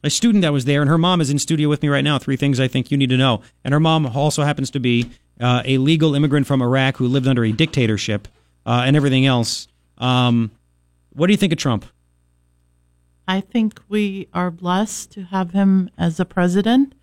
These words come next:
Speaker 2: He's a strong, intelligent, that can make our country great again.
Speaker 1: He's not a racist, not a xenophobe,
Speaker 2: <laughs>
Speaker 1: none of that stuff.
Speaker 2: I, I laugh when you guys say that 'cause you have no clue what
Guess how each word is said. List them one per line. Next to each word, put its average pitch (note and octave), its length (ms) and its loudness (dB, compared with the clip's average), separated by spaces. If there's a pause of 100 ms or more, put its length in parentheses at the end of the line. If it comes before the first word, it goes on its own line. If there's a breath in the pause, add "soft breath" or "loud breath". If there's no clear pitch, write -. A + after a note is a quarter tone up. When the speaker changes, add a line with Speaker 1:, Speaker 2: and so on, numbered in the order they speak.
(600)
Speaker 2:
He's F#3 280 2
a F3+ 100 2
strong, G#3 680 2
intelligent, F#3+ 1080 0 (1200)
that F#3 240 0
can F#3 680 4
make F#3 240 0
our F3+ 200 2
country F#3 580 0
great E3+ 320 -2
again. E3 340 -10 (480)
Speaker 1:
He's C#3+ 100 0
not F3 120 6
a D#3+ 40 4
racist, G3+ 680 0
not D3+ 160 0
a - 20 0
xenophobe, G3 680 0 (240)
Speaker 2:
<laughs> - 180 -20
Speaker 1:
none F3 520 2
of F#3+ 40 2
that G3+ 160 2
stuff. G3 460 -2
Speaker 2:
I, F#3 340 2
I F3+ 180 0
laugh F#3 360 0
when E3 160 -2
you E3 80 -4
guys E3 240 -4
say D3+ 240 -2
that - 380 -4
'cause D#3 200 -4
you F#3+ 120 4
have E3 200 2
no E3 200 2
clue E3+ 360 -4
what D3+ 240 -4